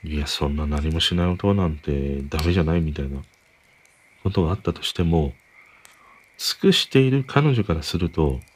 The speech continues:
それがさ、嬉しいし、それが幸せだし、それが自分の居場所だったりするから、ものすごくね、嬉しいことだったりするんだよ。なんか話がだ-、<laughs> だいぶね、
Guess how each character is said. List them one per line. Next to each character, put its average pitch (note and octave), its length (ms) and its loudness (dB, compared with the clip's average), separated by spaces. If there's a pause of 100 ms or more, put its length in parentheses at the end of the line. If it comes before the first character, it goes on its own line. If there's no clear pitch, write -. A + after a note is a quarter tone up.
(600)
そ - 260 0
れ F3 120 4
が D#3+ 120 4
さ、 A#2 220 0
嬉 A2 300 2
し - 180 2
い A2 40 2
し、 - 280 -4
そ - 180 -4
れ C3+ 100 4
が C3 120 2
幸 A#2 420 2
せ A2+ 140 0
だ G#2 100 2
し、 C#2 340 -8 (1080)
そ - 260 0
れ D3 100 2
が D3 140 4
自 F#2+ 200 2
分 A2 280 4
の A#2 300 2 (460)
居 G2 60 4
場 A#2+ 140 6
所 B2 140 6
だ A#2+ 80 6
っ A#2+ 100 0
た D#2+ 120 -2
り D2 60 0
す - 160 -4
る D#2+ 60 2
か - 140 -6
ら、 C#2+ 260 -4 (540)
も F#2+ 160 2
の D3+ 80 6
す - 140 0
ご D#3 100 4
く F2 100 -4
ね、 C#2+ 300 -2 (760)
嬉 D3+ 240 4
し D3+ 180 2
い C#3 40 -2
こ B2+ 140 2
と B2+ 120 2
だ G2 100 4
っ - 60 -6
た - 140 -16
り C2+ 300 -4
す - 220 -6
る D#2 100 2
ん C#2 80 -2
だ C2 60 -6
よ。 C2 60 -12 (1400)
な A#2 100 4
ん A2+ 40 2
か F2+ 60 -6
話 G#2 340 2
が D#2 60 4
だ-、 D#2+ 100 2 (140)
<laughs> - 120 -16
だ F2+ 140 6
い E2+ 40 4
ぶ F2 120 0
ね、 E2 300 -2